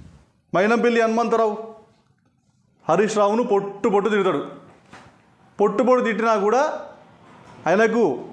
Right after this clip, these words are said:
మైనంపల్లి హనుమంతరావుకు ఈ నూట పదిహేను సీట్లలో ఒక సీటు ఇచ్చి ఆయన నిర్ణయానికే వదిలేస్తాడట. అంటే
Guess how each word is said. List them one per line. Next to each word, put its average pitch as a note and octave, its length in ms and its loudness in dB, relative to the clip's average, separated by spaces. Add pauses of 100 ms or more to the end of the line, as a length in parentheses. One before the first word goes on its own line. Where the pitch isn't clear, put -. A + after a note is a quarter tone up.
(160)
మైనంపల్లి G3+ 440 2
హనుమంతరావుకు G#3 680 0 (1200)
ఈ G3 40 2 (160)
నూట E3 200 2 (140)
పదిహేను G#3+ 340 -2
సీట్లలో G#3+ 480 0
ఒక G3 80 -4 (100)
సీటు G3 260 0 (140)
ఇచ్చి D3+ 280 -2 (2250)
ఆయన F#3+ 180 2 (100)
నిర్ణయానికే A3 640 0
వదిలేస్తాడట. G#3+ 580 0 (1080)
అంటే E3 160 2